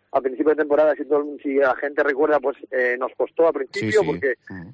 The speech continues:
Speaker 1: eh, no teníamos aún, eh, con el cambio de propiedad y demás, pues fueron, fueron semanas, fueron días, eh, complicados, pero bueno, eh, está claro que, que si no subimos a la primera, pues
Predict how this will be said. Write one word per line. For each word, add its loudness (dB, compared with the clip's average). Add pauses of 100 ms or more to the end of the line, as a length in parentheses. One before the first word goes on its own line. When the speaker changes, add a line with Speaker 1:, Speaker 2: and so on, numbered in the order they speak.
Speaker 1:
eh, 2
no -2
teníamos 0
aún, 2
eh, 2
con -2
el 0
cambio 2
de 4
propiedad 2
y 4
demás, 0
pues -20
fueron, -4 (600)
fueron 2
semanas, 2
fueron 2
días, 4
eh, 4
complicados, 0
pero -2
bueno, -2 (100)
eh, 2
está 0
claro 4
que, 0 (580)
que 2 (100)
si -16
no -2
subimos -2
a 0
la 2
primera, 0
pues -2